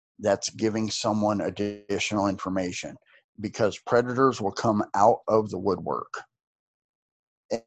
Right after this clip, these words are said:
and if it's a family that's putting this poster out, let's say, what you're gonna run into is you may not get the,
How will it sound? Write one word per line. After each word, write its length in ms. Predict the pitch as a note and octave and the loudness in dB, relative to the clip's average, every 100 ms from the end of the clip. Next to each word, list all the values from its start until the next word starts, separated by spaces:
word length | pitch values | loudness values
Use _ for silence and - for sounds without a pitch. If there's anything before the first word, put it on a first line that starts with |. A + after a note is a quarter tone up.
| _ | _
and 420 | A#2 A2+ B2+ A#2+ | 2 2 2 4
if 140 | B2 A#2 | 2 0
it's 140 | G#2+ | -2
a 60 | B2 | -4
family 800 | - - C#3+ E3 F3+ D#3 C3 A2 | -4 0 4 6 4 4 4 2
that's 260 | G#2 F#2+ | -2 -4
putting 360 | - C#3+ B2+ A#2 | 0 4 4 4
this 160 | G#2 - | 0 -2
poster 580 | - B2 A#2 - F2 | 2 2 2 0 -2
out, 220 | D#2+ D#2 F#2+ | 0 -2 -4
let's 360 | D2+ - - | -6 -6 -4
say, 200 | F2 D#2+ | -2 -2
what 240 | F2 F#2 E2 | -2 -4 -4
you're 100 | F2+ | -2
gonna 260 | A2 A2 | 2 4
run 220 | A2 A2 | 4 4
into 480 | G#2+ C#3 C#3+ A2 G2 - - - - _ | 4 2 4 0 0 -4 -14 -20 -20 _
is 480 | A#2 A2+ G#2 G#2 - _ _ _ _ _ _ _ _ _ | 6 8 6 2 -8 _ _ _ _ _ _ _ _ _
you 220 | A#2 A#2+ A#2+ | 2 4 6
may 260 | C3+ D#3 | 8 8
not 400 | F3+ D#3 B2+ G#2 | 8 6 4 0
get 300 | G#2 B2+ B2+ - | 2 6 6 4
the, 500 | A2 G#2+ G2+ F#2 E2+ | -2 0 0 -2 -6